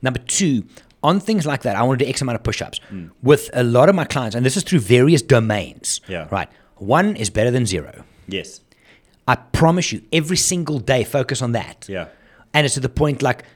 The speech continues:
Speaker 1: people can bitch him, "I didn't phone my mom enough, I don't speak to her." Well, you have a phone, don't you?
Speaker 2: Yes.
Speaker 1: If you, at the end of the day, you haven't phoned her, but you've been wanting to,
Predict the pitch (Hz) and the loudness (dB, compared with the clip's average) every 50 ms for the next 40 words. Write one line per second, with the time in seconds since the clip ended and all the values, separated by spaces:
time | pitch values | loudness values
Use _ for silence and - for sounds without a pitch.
0 | - - 170 151 147 - - 120 110 151 - 160 143 127 107 135 139 156 147 120 | -2 -2 0 0 0 -2 -2 0 0 0 0 0 -4 -2 -2 -2 -2 -2 -2 -4
1 | - 143 139 135 127 131 135 135 139 135 135 131 - - 113 123 117 - - 127 | -4 -4 -4 -4 -2 -2 -2 -2 -2 -2 -4 -4 -6 -6 -6 -6 -6 -6 -6 -6
2 | 120 - - 123 117 123 120 117 120 - _ _ _ _ _ _ - 127 131 127 | -8 -6 -4 -2 -2 -2 -2 -4 -6 -12 _ _ _ _ _ _ -4 -2 0 0
3 | 123 107 123 139 135 127 110 - - - 147 202 175 107 95 78 73 71 - - | 0 0 0 0 0 0 -2 -2 0 0 2 2 2 0 -2 -6 -8 -10 -14 -12
4 | 73 90 98 98 92 87 - - - _ _ - 139 123 - 131 180 214 202 - | -8 -8 -6 -6 -6 -10 -10 -14 -18 _ _ -6 -6 -4 -2 2 4 4 4 4
5 | - - - 165 170 165 156 135 120 98 - 143 135 120 95 90 117 135 135 160 | 2 -6 -2 0 0 0 0 -2 -6 -4 0 2 2 2 0 -2 0 0 0 2
6 | 160 160 139 - - - 147 151 147 123 104 104 107 - 117 107 123 110 104 113 | 0 0 -2 -2 2 4 4 4 4 2 0 -2 -6 -8 -8 -6 -4 -4 -2 -4
7 | 131 123 - 139 120 - - | -4 -4 -6 -8 -8 -10 -14